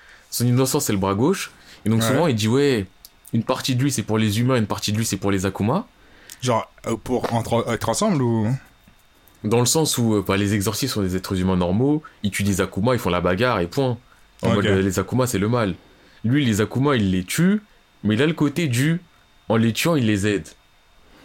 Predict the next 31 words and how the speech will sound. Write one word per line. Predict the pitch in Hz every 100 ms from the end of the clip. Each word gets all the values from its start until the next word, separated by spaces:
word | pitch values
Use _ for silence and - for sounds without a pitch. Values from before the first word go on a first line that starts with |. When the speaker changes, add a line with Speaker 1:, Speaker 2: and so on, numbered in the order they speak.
| -
Speaker 1:
Genre, | 95 104
il | 107
les | 107 107
Speaker 2:
Ah, | 110 104
Speaker 1:
libère | 131 120
Speaker 2:
ok. |
Speaker 1:
de | 104
leur | 95
fléau | - 104 101
et |
tout | 98 95
ça. | 139 190 - _ _ _ _ _ -
Et | 104
donc, | 92
c'est | 113
pour | 113 123
ça, | 156
il |
se | 101
dit, « | 107
Ouais, | 135 135 104 - -
j'ai | 92 107
le |
côté | 104 113 120
pour | 117
les | 104 104 107
humains, | 123
je | 110
protège | - 95 98 90
les | 92 85
humains, | 98 147